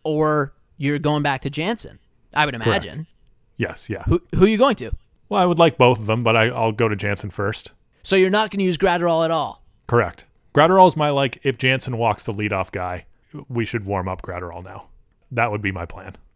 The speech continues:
Speaker 2: It's probably a bad plan.
Speaker 1: Well, by the time he's loose,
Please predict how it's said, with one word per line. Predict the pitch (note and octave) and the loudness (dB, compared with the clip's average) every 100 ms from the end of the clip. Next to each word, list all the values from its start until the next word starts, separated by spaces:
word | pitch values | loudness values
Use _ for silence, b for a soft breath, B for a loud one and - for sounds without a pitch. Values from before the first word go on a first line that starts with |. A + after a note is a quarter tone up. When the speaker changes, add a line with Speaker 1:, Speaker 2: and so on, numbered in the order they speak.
| _ | _
Speaker 2:
It's | E3+ | -4
probably | A3 D#3+ | 0 2
a | A#2 | 2
bad | A2+ G2 | 0 0
plan. | A2+ A2 A2+ - | -2 -2 -6 -8
Speaker 1:
Well, | E3+ F3+ | -2 0
by | F3+ F#3+ | 2 0
the | |
time | F3+ G#3 G3 | 0 0 0
he's | F3+ D3+ | 0 0
loose, | E3 G3 D#3+ - - | 6 6 6 2 -2